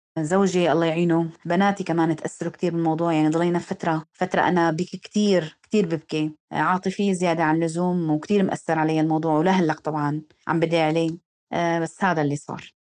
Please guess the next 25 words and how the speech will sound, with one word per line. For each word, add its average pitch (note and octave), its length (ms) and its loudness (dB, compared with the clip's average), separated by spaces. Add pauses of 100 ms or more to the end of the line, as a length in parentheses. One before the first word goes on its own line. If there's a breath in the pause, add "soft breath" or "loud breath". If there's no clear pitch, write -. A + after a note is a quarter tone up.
(100)
طبعا F#3 300 2
النصبة F#3+ 460 0
كلها F#3+ 380 2
هي F3 240 0
ثمانية F3 360 0
آلاف E3 260 0
دولار E3 340 0 (220)
نصب D#3 340 -4
علينا، D3 380 0 (160)
غيرنا G3 380 2
طبعا E3 440 0
أكتر. D#3+ 540 -2 (340)
آه، D3+ 220 -2
في D#3+ 200 -2
أشخاص E3+ 520 -4 (240)
كان D#3 140 -2
أخذ D#3+ 260 -6
منن D#3 680 -2 (300)
مية F3+ 160 2
وعشرين F3+ 320 -2
مليون، D#3+ 500 0
آه، D3 380 0
ليرة D#3 380 0
سورية، D#3+ 600 -6 (220)
يعني C#3+ 540 -6